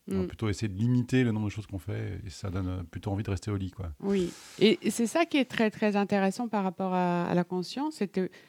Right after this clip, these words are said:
Speaker 2: c'était, euh, sans jugement d-, sur, euh, sur la, bien sûr qu'on a envie de se dire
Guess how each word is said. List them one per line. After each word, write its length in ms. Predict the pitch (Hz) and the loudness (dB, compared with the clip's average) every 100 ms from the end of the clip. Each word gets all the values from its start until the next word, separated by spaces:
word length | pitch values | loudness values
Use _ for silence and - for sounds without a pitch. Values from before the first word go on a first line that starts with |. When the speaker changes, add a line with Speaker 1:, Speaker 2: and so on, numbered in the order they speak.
| - - - | -20 -20 -4
Speaker 2:
c'était, 500 | - 175 - 208 208 | -2 -2 2 4 4
euh, 180 | 180 170 | 4 0
sans 280 | - 233 | 0 -2
jugement 520 | 208 220 190 226 302 320 | 0 -2 -2 0 2 0
d-, 240 | 220 175 - | -2 -10 -16
sur, 420 | - - 196 202 185 | -18 -10 -4 -2 0
euh, 160 | 180 175 | 0 -2
sur 340 | - 190 180 | -4 -4 2
la, 600 | 175 170 165 165 165 165 | 4 4 4 2 2 0
bien 160 | 160 180 | 0 0
sûr 200 | - 311 | 0 -2
qu'on 140 | 233 214 | 0 2
a 40 | |
envie 300 | 196 170 175 | 0 0 -6
de 80 | - | -6
se 140 | 180 | -4
dire 500 | 170 170 202 185 160 | -2 0 0 2 0